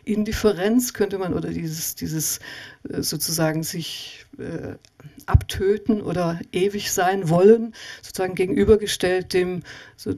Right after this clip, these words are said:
so, sozusagen der Aktion, der Action, dem, dem, der Melodie sozusagen auf der Ebene der, der, der Musik, wenn ich das jetzt mal so ganz einfach für mich, äh, übersetze. Ähm, jetzt, ähm, haben Sie auch gesagt, Sie haben zitiert, ähm, den,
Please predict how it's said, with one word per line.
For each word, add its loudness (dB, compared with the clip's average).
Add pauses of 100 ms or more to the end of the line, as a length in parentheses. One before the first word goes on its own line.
(100)
so, -4
sozusagen -4
der 2
Aktion, 6
der 2
Action, 0
dem, -4
dem, -2
der 2
Melodie 2
sozusagen 0
auf 2
der 2
Ebene 0
der, 0 (340)
der, 0
der 0
Musik, 0
wenn -2
ich -6
das -10
jetzt -8
mal 4
so 2
ganz -2 (180)
einfach -2
für -4
mich, -2
äh, 6
übersetze. 2 (460)
Ähm, 2 (300)
jetzt, -2
ähm, -2 (100)
haben 6
Sie 0
auch 4
gesagt, 2
Sie 2
haben 0
zitiert, 2
ähm, 2 (140)
den, 2